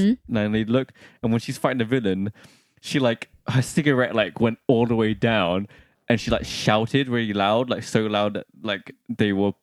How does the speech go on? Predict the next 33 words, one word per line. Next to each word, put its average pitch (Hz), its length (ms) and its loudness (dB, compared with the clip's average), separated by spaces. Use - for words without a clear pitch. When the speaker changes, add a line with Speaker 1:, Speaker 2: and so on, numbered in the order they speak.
Speaker 2:
all 107 220 2
blown 104 320 0
back. 104 360 -4
That's 113 240 -2
obviously 110 300 -2
'cause, 104 180 -4
like, 95 180 -2
taking 95 200 -2
a 90 60 -4
piss, 98 260 -2
'cause, 101 160 -6
like, 92 120 -4
Cantonese 95 560 -2
ladies 92 260 -2
have 92 140 -4
this 92 360 -8
stereotype 92 420 -4
that 92 180 -6
they're, - 100 -6
like, - 200 -12
ridiculously 95 480 -4
loud 90 320 -4
and 90 100 -10
stuff. - 320 -6
But - 80 -2
that 101 80 0
was, 107 140 0
like, 107 120 -4
taking 113 220 4
Speaker 1:
Mm-hmm. 104 160 6
Speaker 2:
the - 80 -
next - 180 -8
level. 90 420 -4